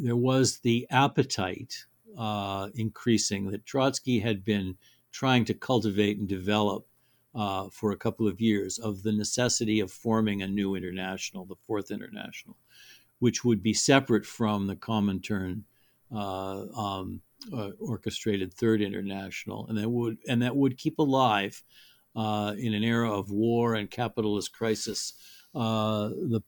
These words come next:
politics of, uh, you know, revolutionary internationalism. Um, this, uh, uh, uh, effort of this, of this new international, uh, had really been spearheaded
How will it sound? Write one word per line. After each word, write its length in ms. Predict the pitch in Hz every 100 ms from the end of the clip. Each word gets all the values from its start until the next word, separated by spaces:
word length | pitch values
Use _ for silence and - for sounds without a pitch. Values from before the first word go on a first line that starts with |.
| -
politics 800 | 131 123 113 - 95 - - 90
of, 380 | 117 107 98 92 - 226
uh, 440 | 117 101 98 101 107 208
you 160 | 208 110
know, 240 | 92 101 160
revolutionary 840 | 110 98 101 95 - 92 90 98 - _ _ _
internationalism. 1000 | 113 101 104 107 110 107 101 - - 120 _ _ _ _ _ _ _ _ -
Um, 440 | 120 113 110 101 - _ _ _ _ - - _ _ _ _ _ _ _ _ _
this, 640 | 247 156 160 180 - -
uh, 600 | 147 139 135 131 127 120
uh, 680 | 117 - 113 110 107 107 104 107 247 220
uh, 400 | 156 110 104 101 101 - _ -
effort 460 | 139 139 - 85 82
of 180 | 85 95
this, 360 | 107 - - - 240
of 140 | 107
this 300 | 101 95 -
new 220 | 110 110
international, 800 | 101 95 95 107 113 - 95 98 _ - - - _ -
uh, 120 | 135
had 200 | 120 139
really 260 | 131 156 151
been 180 | 110 101
spearheaded 840 | - - 131 123 98 113 101 95